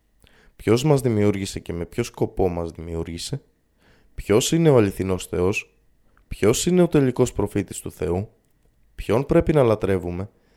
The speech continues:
Ποιοι είμαστε; Γιατί είμαστε εδώ; Τι ακολουθεί μετά το θάνατο; Πώς είναι η μέλουσα ζωή; Ποιος είναι ο τελικός μας προορισμός, παράδεισος ή κόλαση;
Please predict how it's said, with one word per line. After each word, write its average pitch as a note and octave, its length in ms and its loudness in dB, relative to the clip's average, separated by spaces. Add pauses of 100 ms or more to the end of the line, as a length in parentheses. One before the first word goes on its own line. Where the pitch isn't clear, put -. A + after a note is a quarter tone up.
(240)
Ποιοι D#3 500 0
είμαστε; A#2 460 -4 (340)
Γιατί F2+ 320 -4
είμαστε D#3+ 420 2
εδώ; F#2+ 400 -4 (520)
Τι C3+ 140 4
ακολουθεί F3 480 2
μετά A#2 260 2
το G2 120 -6
θάνατο; F#2+ 600 -4 (520)
Πώς C3+ 300 4
είναι F3 180 2
η E3 60 2
μέλουσα A2+ 440 2
ζωή; F2+ 360 -4 (720)
Ποιος - 360 2
είναι F#3 160 2
ο F3 60 2
τελικός C3+ 420 2
μας A#2+ 200 -2
προορισμός, F#2+ 800 -2
παράδεισος A2 580 0
ή G2 40 -6
κόλαση; F#2+ 560 -4